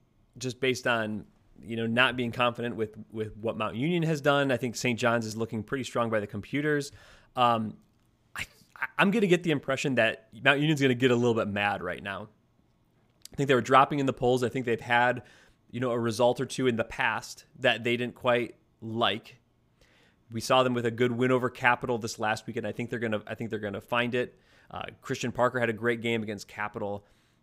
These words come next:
Um, I think Mount Union still has really great players. I think they're still a really great team. I think they, I think they cover the game. I think they win straight up against Saint John's.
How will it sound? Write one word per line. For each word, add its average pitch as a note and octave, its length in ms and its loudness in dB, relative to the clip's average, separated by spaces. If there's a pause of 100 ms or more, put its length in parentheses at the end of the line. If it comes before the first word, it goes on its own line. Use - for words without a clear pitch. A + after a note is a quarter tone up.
(120)
Um, F#2+ 460 -8
I - 60 -6
think B2+ 160 -2
Mount B2+ 160 2
Union B2+ 160 -2
still A#2 160 -4
has G#2+ 80 -6
really A#2+ 260 0
great A#2 240 0
players. A#2+ 280 -2
I - 20 -8
think A2+ 100 -10
they're A2 100 -4
still A#2+ 180 -6
a A2+ 100 0
really G#2+ 220 -2
great G2+ 260 -8
team. A2+ 340 -6 (640)
I - 60 -8
think B2+ 340 -4
they, A#2+ 320 0
I A2+ 80 -2
think B2 180 -10
they C3 60 -2
cover B2 320 -6
the A#2 160 -2
game. A2 260 -4
I A2 60 -2
think A#2+ 160 -8
they A#2 120 0
win G#2+ 240 -4
straight G#2 300 -8
up G2+ 160 -6
against F2+ 240 -14
Saint D#2+ 180 -12
John's. D#2 400 -16